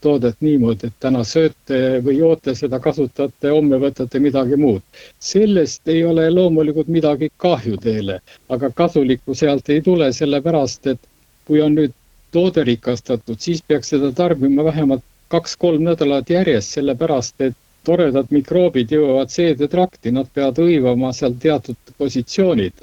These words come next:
Need positsioonid, mis on nende poolt hõivatud, sinna kahjulikud mikroobid tulla ei saa ja siis hakkavad nad kenasti tööle, nii et selles mõttes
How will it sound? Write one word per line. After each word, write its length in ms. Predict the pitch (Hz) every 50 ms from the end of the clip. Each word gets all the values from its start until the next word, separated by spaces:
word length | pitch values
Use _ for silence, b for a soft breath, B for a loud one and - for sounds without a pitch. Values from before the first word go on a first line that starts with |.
| - 131
Need 220 | 143 165 160 - -
positsioonid, 640 | 131 123 139 131 - - 147 139 139 135 127 117 -
mis 160 | 139 131 117
on 140 | 131 131 151
nende 300 | 160 190 202 160 135 104
poolt 220 | 104 113 110 104 123
hõivatud, 420 | 117 107 104 98 98 - 98 95 -
sinna 260 | - - 160 160 147 127 -
kahjulikud 560 | - 147 160 156 127 113 120 - 127 117 -
mikroobid 460 | 135 127 - 147 139 135 117 135 127 -
tulla 340 | - 156 143 143 135 135 143 151
ei 80 | 143 135
saa 220 | - 180 156 117 104 _ _ _ _ -
ja 100 | 123 123
siis 320 | 113 - 185 185 185 151 117 139
hakkavad 480 | 127 117 - 135 123 123 123 117 120 123
nad 160 | 123 117 _
kenasti 480 | - 165 151 127 117 110 - - 120 117
tööle, 380 | 110 147 131 120 104 92 95 104
nii 140 | 120 123 117
et 100 | 107 -
selles 300 | - 151 139 123 - -
mõttes 380 | 127 123 - - 131 123 117